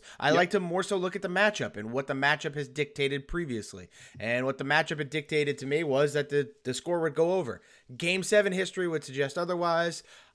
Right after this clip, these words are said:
Speaker 1: I probably should have listened a little more to history than I did. It is what it is.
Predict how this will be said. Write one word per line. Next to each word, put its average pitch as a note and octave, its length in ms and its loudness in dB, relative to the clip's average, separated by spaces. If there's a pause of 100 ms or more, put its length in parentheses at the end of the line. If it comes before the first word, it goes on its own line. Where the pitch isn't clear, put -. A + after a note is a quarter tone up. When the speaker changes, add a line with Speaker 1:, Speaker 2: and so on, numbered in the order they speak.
(100)
Speaker 1:
I D#3 140 8
probably D#3+ 380 -2
should D#3+ 120 -6
have D3 100 -2
listened D3 260 -4
a D3 40 -4
little D3+ 200 -4
more D3+ 180 -4
to D#3 80 -2
history F3+ 400 -6
than F3+ 100 -4
I F#3 100 -4
did. G3 220 -2 (380)
It D3+ 100 -6
is D#3 140 -8
what D#3 80 -6
it D3+ 100 -6
is. C3 220 -6